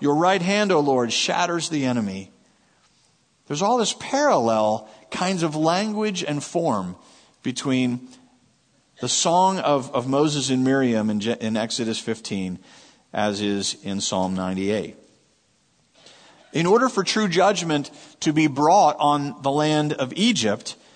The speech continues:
God's judgment would then have to fall on everyone who lived in the land, right? I mean, if, if true justice has to come on all sinners, then it needed to come on all people in the land of Egypt, which included the Israelites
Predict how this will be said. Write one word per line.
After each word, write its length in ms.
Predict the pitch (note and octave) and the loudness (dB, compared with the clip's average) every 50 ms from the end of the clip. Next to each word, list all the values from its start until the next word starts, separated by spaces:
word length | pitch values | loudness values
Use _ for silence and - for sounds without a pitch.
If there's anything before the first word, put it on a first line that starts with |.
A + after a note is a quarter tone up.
| _ _ _ _ _ _ _ - - - | _ _ _ _ _ _ _ -20 -10 -2
God's 360 | C3 F#3 F#3 G3+ G#3 E3+ D3+ | 0 2 2 2 0 -2 -4
judgment 680 | C#3+ C#3 F#3+ G#3+ B3+ B3+ A3 E3+ D3 C#3 C3+ C#3 - - | -2 2 4 4 4 4 0 0 0 0 0 0 -2 -2
would 280 | D3+ D#3+ E3+ D#3+ C#3 | 0 0 0 2 2
then 200 | D3 G3 F#3 F#3+ | 0 0 2 0
have 280 | F3+ D#3 G3 F#3+ F#3 - | 0 0 0 -2 0 -2
to 100 | F#3+ E3+ | -4 -4
fall 420 | - - G#3+ G#3+ A3 G#3 G3 G3 - | -2 2 4 6 6 6 6 4 4
on 160 | E3+ F3 F#3 - | 2 2 2 2
everyone 460 | - G#3+ B3+ C4+ C#4+ A3 F3+ E3+ F3 E3+ | 2 2 4 4 2 2 2 2 2 2
who 100 | F3+ F#3 | 2 2
lived 280 | F3+ F#3 F#3 E3+ E3 | 2 2 0 0 -2
in 80 | F#3+ F#3+ | -2 0
the 80 | G3+ | 2
land, 400 | G#3 G#3+ A#3 C#4+ D#4+ F#3+ A2+ F#2+ | 2 2 2 2 2 0 0 2
right? 280 | G2+ A#2 C#3+ A3 D#4 C#4+ - | 2 4 4 4 2 0 -4
I 40 | D3 | -4
mean, 120 | D#3 D#3+ | -2 -2
if, 160 | D#3 C#3+ - - | -2 -2 -4 -4
if 160 | D3 C3+ - | -6 -6 -4
true 260 | - - - A#3+ C4+ | -6 -4 -2 0 0
justice 640 | A3+ F3+ G#3 A3 B3+ A#3+ - - D3 B2 B2+ - - - - - | 0 2 2 2 2 0 -2 -2 -2 -2 -2 -4 -10 -12 -12 -6
has 180 | - F3+ F#3+ F#3+ | -2 -2 -2 -2
to 100 | - F#3 | -4 -6
come 320 | - - F#3+ F#3 F3+ F3+ | -4 0 0 0 2 2
on 180 | - D#3+ D#3+ D#3+ | 2 2 4 4
all 300 | D3+ D#3 E3+ G3+ G#3+ G3 | 6 6 6 4 4 2
sinners, 720 | - - - B2 G2 F2 F2+ G2 B2 B2+ - - - - _ _ _ _ _ _ _ _ _ _ _ _ _ _ _ _ _ _ _ _ _ _ _ _ _ _ _ _ _ _ _ - | -2 -2 -2 -2 -4 -4 -4 -6 -6 -6 -8 -8 -10 -12 _ _ _ _ _ _ _ _ _ _ _ _ _ _ _ _ _ _ _ _ _ _ _ _ _ _ _ _ _ _ _ -2
then 160 | - F3+ F3+ | -2 0 0
it 80 | F#3 D3+ | 0 0
needed 300 | F3 F#3 G3 F#3+ F#3 - | 0 0 0 0 -2 -4
to 60 | F3 | -4
come 320 | - - F#3 E3+ E3+ F3 | -4 -2 0 0 0 0
on 220 | F3 D#3 D#3 D#3+ D#3 | 0 0 0 0 0
all 300 | - D3+ D#3 D#3 D#3 D3 | 0 2 2 2 2 2
people 520 | D3 D#3 F3 F3+ E3+ - A#2+ A#2+ A#2+ A#2+ - - - - | 0 -2 -4 -2 0 0 0 0 0 -2 -6 -18 -10 -4
in 100 | - C3+ | -2 0
the 100 | C3 B2+ | 2 2
land 300 | A#2+ A#2+ A#2+ A#2+ B2 B2+ | 2 2 2 0 0 0
of 100 | B2+ C3+ | 0 0
Egypt, 600 | E3+ F3 E3+ C3 - F2+ F#2 - - - - - - _ _ _ _ _ _ _ _ _ _ | 0 0 0 -2 -4 -8 -8 -10 -12 -14 -14 -16 -20 _ _ _ _ _ _ _ _ _ _
which 180 | - D3+ D#3 - | -2 0 0 0
included 580 | F3+ F3 E3 - - G#3 A3 B3 B3 F#3+ F#3 D#3+ | 0 -2 -2 -4 -2 0 2 2 4 2 2 0
the 140 | F#3+ G3+ | 2 2
Israelites 720 | A3 B3+ B3+ - F3+ D3 A#2 G#2 G2 G2+ G#2+ B2+ - - | 2 2 0 0 0 0 0 2 2 2 0 0 -2 -6